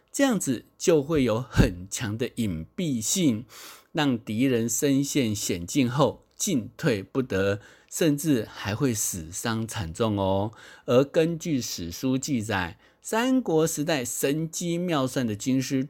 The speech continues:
诸葛亮就曾经用铁蒺藜躲过一次危机。那这是怎么回事呢？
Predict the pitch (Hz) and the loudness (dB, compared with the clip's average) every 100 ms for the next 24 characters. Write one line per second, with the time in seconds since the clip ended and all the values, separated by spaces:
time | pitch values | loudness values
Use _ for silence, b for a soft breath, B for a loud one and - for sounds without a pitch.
0 | - 269 254 262 - - 123 202 226 - | 0 4 4 2 2 0 4 6 6 4
1 | B B B - 294 294 247 202 - 175 | B B B -6 -2 2 2 0 -2 -2
2 | 165 175 202 202 208 190 135 - - 127 | -2 -4 -6 -2 2 2 2 -4 -4 -4
3 | 110 110 139 143 147 143 _ - 180 165 | -4 -4 -2 0 0 -2 _ 2 4 2
4 | - 269 202 - 147 151 - 165 120 113 | 2 6 6 6 -6 -6 -2 0 2 0
5 | 113 135 139 - B B B B B 269 | 0 2 2 0 B B B B B 0
6 | 247 240 240 214 190 135 117 107 117 139 | 2 2 0 0 0 0 0 0 -2 -2
7 | - 160 143 135 139 | 0 2 2 2 -2